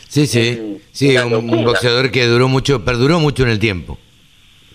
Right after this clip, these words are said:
Speaker 2: Sí, sí, totalmente. Y cuando, bueno, vos me preguntabas al principio de mis trabajos y demás, yo contaba que estaba estudiando, yo me tuve clase de boxeo y mi profesor de boxeo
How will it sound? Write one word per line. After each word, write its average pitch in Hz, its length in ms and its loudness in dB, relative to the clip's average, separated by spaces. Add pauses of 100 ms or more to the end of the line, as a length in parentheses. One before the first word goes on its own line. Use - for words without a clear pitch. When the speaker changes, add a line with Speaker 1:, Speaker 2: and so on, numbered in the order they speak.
(640)
Speaker 2:
Sí, 123 280 0
sí, 127 160 0
totalmente. 123 680 0
Y 143 280 -2 (200)
cuando, 104 560 2 (380)
bueno, 104 440 -2
vos 113 120 2
me 117 100 -2
preguntabas 107 380 -2
al 110 80 -8
principio 113 540 0
de 101 200 0 (280)
mis 110 120 -6
trabajos 117 460 -4
y 110 40 0
demás, 123 240 -2 (160)
yo 113 180 0
contaba 113 240 0
que 107 60 -4
estaba 120 180 -2
estudiando, 127 640 -4 (420)
yo 143 320 -2 (140)
me 110 240 -4
tuve 151 300 0
clase 139 280 -2
de 120 40 0
boxeo 151 440 0
y 117 100 -6
mi 113 260 -8
profesor 110 440 -2
de 123 60 4
boxeo 113 260 0